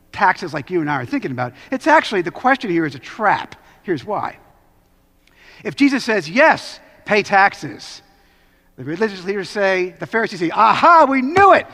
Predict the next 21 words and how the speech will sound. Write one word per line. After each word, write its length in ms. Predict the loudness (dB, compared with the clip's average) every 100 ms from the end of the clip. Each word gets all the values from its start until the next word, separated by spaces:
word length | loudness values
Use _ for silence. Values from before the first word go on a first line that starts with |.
| -2
He's 140 | 0
a 80 | 0
traitor." 640 | 0 4 6 6 4 0 -10 -20 _ _ _ _ _ _ _ _ -12 -12 -14 _ _ _ _ _ _ _ _ _ _ _ _ _
Right? 200 | -10 -10 -10 _ _ _ _ _ _
If 120 | -14
he 100 | -12
says, 640 | -8 -2 0 0 -4 -12 -20 _ _ _ _ _ _ _ _
"Don't 260 | 2 2 2
pay 160 | -2 -6
taxes," 540 | -6 -6 -8 -14 -16
the 100 | -10
Herodians 420 | -2 0 0 -2
say, 140 | 0 4
"Aha, 560 | 4 6 6 8 6 4
we 100 | 2
knew 280 | 4 6 8
it. 160 | 4 -2 -20 -20 _ _ _ _ _ _ _ -12
He 60 |
was 220 | -10 -10
a 80 | -4
seditionist. 640 | 0 0 0 -2 -4 -12